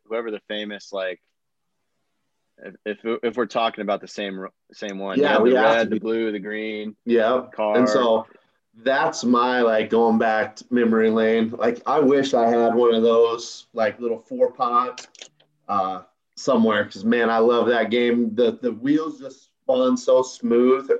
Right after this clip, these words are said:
Speaker 2: or, like, the steering wheels. And
Speaker 1: Yep.
Speaker 2: even if you weren't playing, you could just spin those things. And it was, it was, that was, that was my pizza experience game.
Speaker 1: Uh, it was the, uh, Ivan the Iron Man Stewart Super Off-Road.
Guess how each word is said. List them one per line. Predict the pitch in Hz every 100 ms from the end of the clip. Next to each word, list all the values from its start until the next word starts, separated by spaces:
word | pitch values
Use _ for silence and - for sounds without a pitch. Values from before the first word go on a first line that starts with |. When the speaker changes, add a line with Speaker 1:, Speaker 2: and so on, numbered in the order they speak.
| -
Speaker 2:
or, | 120
like, | 113 110
the | -
steering | - 120 123
wheels. | 127 131 135 - _ _ _ _ _
And | 120
Speaker 1:
Yep. | 127
Speaker 2:
even | 127
if | 127 120
you | 120
weren't | 127 120
playing, | - 117 120 120
you | 113
could | 113
just | 110 113
spin | - - 117
those | 117 117 110
things. | - 123 113 113 104
And |
it | 101
was, | 95 - -
it | 120
was, | 104
that | 113 123
was, | 117 113 - _ _ _ _
that | 135 135
was | 107
my | 107 107 107 104 101 95 - _ _
pizza | - 123 113 - 113 104 98
experience | 98 - 110 101 95 95 -
game. | - 92 85 87 - _
Speaker 1:
Uh, | 113 104 104 107
it |
was | 110 110 92
the, | 110 92
uh, | 113 - _
Ivan | 110 123 160 170
the | 156 120
Iron | 107 131 139
Man | 135 131 120
Stewart | - - 127 120 113 -
Super | - - 120 120 104
Off-Road. | 98 104 - 95 90 85